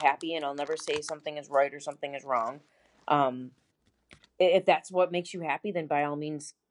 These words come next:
continue to track everything to the gram. But, you know, t-, for me, there, there's a point where I like to be able to just depend on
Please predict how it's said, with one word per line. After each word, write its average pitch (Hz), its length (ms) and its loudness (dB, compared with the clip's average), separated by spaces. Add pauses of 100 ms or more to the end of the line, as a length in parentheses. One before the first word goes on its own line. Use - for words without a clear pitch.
continue 156 460 0
to 156 80 -2
track 156 280 2
everything 160 360 0
to 143 60 -8
the 147 60 -2
gram. 165 460 6 (640)
But, 156 300 12 (920)
you 175 120 0
know, 156 120 2
t-, - 140 -20 (120)
for 190 120 4
me, 185 460 2
there, 160 340 4
there's 151 220 0
a 151 40 -2
point 156 360 -4
where 135 400 2 (1000)
I 151 120 4
like 151 320 4
to 156 100 -20
be 147 200 -6
able 139 200 -8
to 139 80 -6
just - 360 -8 (280)
depend 151 340 0
on 135 340 2